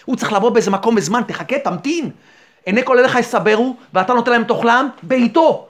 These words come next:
בזמן שלו. הזמן יבוא! מה אתה עושה?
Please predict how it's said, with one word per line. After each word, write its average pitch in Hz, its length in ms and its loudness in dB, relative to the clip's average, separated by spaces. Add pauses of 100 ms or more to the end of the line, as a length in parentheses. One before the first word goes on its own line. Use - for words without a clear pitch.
(120)
בזמן 320 340 2
שלו. 320 340 0 (340)
הזמן 269 340 0
יבוא! 349 480 2 (420)
מה 240 180 -4
אתה 339 140 -4
עושה? 381 260 0